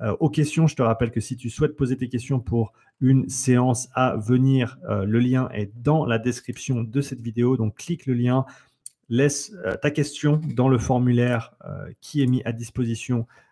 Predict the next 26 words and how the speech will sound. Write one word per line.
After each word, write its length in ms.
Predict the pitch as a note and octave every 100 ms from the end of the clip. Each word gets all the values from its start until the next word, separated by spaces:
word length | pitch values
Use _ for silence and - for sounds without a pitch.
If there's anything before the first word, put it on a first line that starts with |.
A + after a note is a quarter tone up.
| _
euh, 60 | - - -
pour, 420 | - F3 - - - -
euh, 320 | G#2 G2+ G2
pour 240 | - D#3+ -
ce 80 |
faire. 380 | A2+ - A2 - - - - - -
Euh, 500 | A2 G#2 G2+ G2+ G2+ -
et, 280 | A#2+ B2+ - -
euh, 200 | G2+ G2
bien 240 | G2 A2 A#2+
sûr, 300 | - B2 A#2
comme 160 | A#2
d'habitude, 400 | A2 A2 - B2+
merci 260 | A#2 A2 -
d'avoir 200 | A#2 A2+
écouté. 440 | G#2+ - A2+ B2 A#2+
Laisse-moi 340 | A#2+ - A#2+
un 20 |
petit 140 | A2 -
commentaire, 500 | A2 A2 A#2 A#2 -
un 80 |
petit 160 | A#2 B2+
like 220 | B2 A2+
sur 180 | - D3
la 80 | C3
vidéo. 540 | A#2 A#2 A#2 B2 C3+